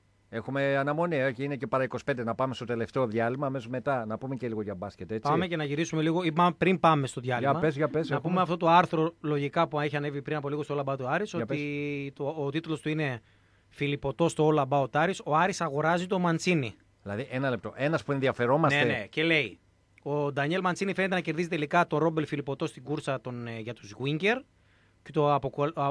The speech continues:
Speaker 2: το αποκαλύπτει ο ίδιος ο Φιλιππωτό, λέγοντας σε δήλωσή του στο All About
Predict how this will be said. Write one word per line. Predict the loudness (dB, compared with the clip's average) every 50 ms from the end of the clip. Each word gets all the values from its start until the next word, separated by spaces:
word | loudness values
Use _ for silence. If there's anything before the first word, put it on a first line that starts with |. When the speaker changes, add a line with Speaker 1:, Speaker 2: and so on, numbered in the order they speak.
| -2 -4 -2
Speaker 2:
το | 0 0
αποκαλύπτει | 0 0 -2 -2 -2 -2 -2 -2 0 2
ο | 2
ίδιος | 2 4 2 0 -2 -2
ο | -6
Φιλιππωτό, | -8 -8 -10 -8 -8 -10 -10 -6 -4 -4 -4 -4
λέγοντας | -4 -4 -4 -4 -2 -4 -4 -4
σε | -4 -2
δήλωσή | -2 -2 -2 -2 -2 -4
του | -6 -8
στο | -6 -4 -4 -2
All | -2 -2
About | -2 -4 -4